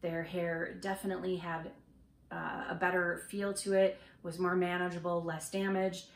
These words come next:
and it was a lot drier, more brittle, more fragile, and roughed up when using the less expensive, more affordable type shampoos. Now, saying that doesn't necessarily mean that every single affordable brand is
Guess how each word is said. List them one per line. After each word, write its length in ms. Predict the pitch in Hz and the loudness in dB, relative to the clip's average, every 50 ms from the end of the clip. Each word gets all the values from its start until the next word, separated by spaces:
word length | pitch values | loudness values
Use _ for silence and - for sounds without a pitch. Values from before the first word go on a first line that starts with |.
| - - - - | -20 -20 -14 -8
and 340 | 170 170 165 160 156 160 | -6 -4 -2 -2 -2 -4
it 160 | 165 170 170 165 | -4 -4 -4 -4
was 140 | 170 160 | -4 -4
a 40 | 165 | -4
lot 220 | 160 165 156 - - | -4 -4 -4 -4 -4
drier, 460 | 175 175 175 170 170 170 170 170 165 | 0 0 2 2 2 2 0 0 -2
more 180 | 165 160 156 - | -2 -4 -4 -4
brittle, 300 | 165 170 165 165 165 165 | -4 -4 -2 -2 -4 -4
more 180 | 160 156 151 | -4 -6 -8
fragile, 560 | 156 - - 165 160 165 165 170 165 165 165 - - - - - | -8 -6 -4 -2 -2 -2 -2 -2 -4 -4 -6 -8 -12 -18 -14 -10
and 180 | - 165 160 156 | -8 -6 -2 0
roughed 280 | 160 165 160 - - | 0 0 -2 2 4
up 220 | 190 220 233 220 - - 190 | 6 6 6 6 2 0 0
when 260 | 180 190 185 185 185 | 2 4 4 4 4
using 640 | 175 175 175 180 170 - 185 180 175 175 175 175 170 - - - - - _ | 2 0 -2 -4 -2 0 0 0 0 -2 -2 -4 -6 -8 -14 -20 -20 -2 _
the 100 | 196 190 | 4 4
less 340 | 175 175 175 170 - - 185 | 6 4 2 2 0 -2 -2
expensive, 680 | 175 - - - 175 170 170 - 185 180 170 170 165 160 - - - | -4 -4 -6 -4 -2 -2 -2 0 0 0 0 0 -2 -6 -10 -14 -10
more 520 | 180 170 170 170 165 165 165 165 - - - | -6 -4 -4 -2 -2 -2 -2 -2 -4 -6 -8
affordable 720 | - - 175 165 165 165 151 160 160 160 160 160 160 - - - | -8 -6 -4 -4 -4 -4 -4 -4 -6 -4 -4 -6 -6 -8 -10 -10
type 220 | - - 156 156 | -10 -8 -8 -8
shampoos. 680 | - - - 143 139 139 - - - - - - - | -8 -8 -6 -6 -6 -6 -6 -10 -10 -12 -12 -14 -10
Now, 140 | 202 202 208 | -6 -4 -2
saying 400 | 208 - 359 370 381 339 285 247 | 0 4 6 6 6 8 8 8
that 300 | 226 208 202 208 202 208 202 | 8 10 10 8 8 6 4
doesn't 240 | 247 240 226 233 | 2 2 4 4
necessarily 640 | 226 220 214 214 - - 226 214 196 190 190 185 208 | 4 2 2 2 0 0 0 2 2 2 2 4 4
mean 260 | 240 294 302 302 285 | 4 2 4 6 6
that 160 | 269 226 214 - | 6 6 6 4
every 220 | - 208 208 214 | 0 0 0 -2
single 540 | 208 - 220 208 202 196 196 196 196 190 185 | -2 0 0 0 2 4 4 6 6 4 4
affordable 540 | 185 - - 202 196 190 185 175 175 180 170 | 0 -4 0 0 2 2 2 2 0 -2 4
brand 480 | 190 202 220 226 226 220 226 226 226 - | 6 6 6 6 6 4 4 2 0 -2
is 680 | - 180 175 170 170 170 170 170 170 - - - - - | 0 2 4 4 4 2 0 -2 -2 -2 -4 -4 -6 -8